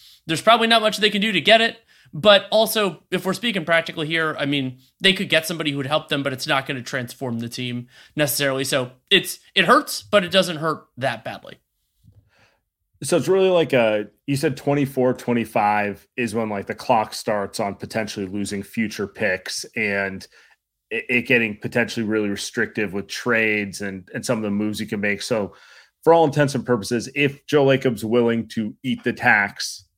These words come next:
Speaker 2: which, you know, we'll see, uh, they have, like, twelve months to get themselves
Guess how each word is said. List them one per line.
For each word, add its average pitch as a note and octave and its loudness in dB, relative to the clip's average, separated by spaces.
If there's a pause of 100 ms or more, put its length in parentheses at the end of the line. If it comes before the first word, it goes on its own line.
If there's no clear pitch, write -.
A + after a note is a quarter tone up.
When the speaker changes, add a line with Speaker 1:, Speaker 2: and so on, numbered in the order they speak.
(160)
Speaker 2:
which, C#3+ -4
you C#3 0
know, F2 -6 (140)
we'll F#2 -10
see, D#2 -14 (360)
uh, A2 2 (160)
they C#3+ 8
have, C3+ 2
like, G#2+ -4
twelve A#2+ 2
months A2 -4
to - -4
get C3 -2
themselves C#3+ -2